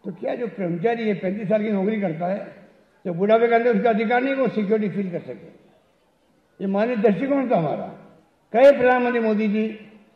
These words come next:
सरकार आएगी तो राजस्थान में ओपीएस लागू रहेगी, कानून बनाए हमने, वो लागू रहेंगे।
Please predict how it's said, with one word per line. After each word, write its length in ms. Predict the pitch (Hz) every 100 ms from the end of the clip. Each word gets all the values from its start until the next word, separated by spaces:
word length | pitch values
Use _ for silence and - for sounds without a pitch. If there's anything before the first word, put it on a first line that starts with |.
| _
सरकार 340 | 196 196 233 233
आएगी 360 | 226 226 240
तो 80 | 226
राजस्थान 400 | 208 202 175 208
में 140 | 208 226
ओपीएस 360 | 196 175 214
लागू 260 | 202 196 196
रहेगी, 420 | 175 208 196 147 113 - - - - _ _ _ _ _ _ -
कानून 320 | 185 214 240
बनाए 180 | 226 233
हमने, 160 | 233 233
वो 80 | 226
लागू 280 | 214 226
रहेंगे। 680 | 226 208 226 190 131 104 -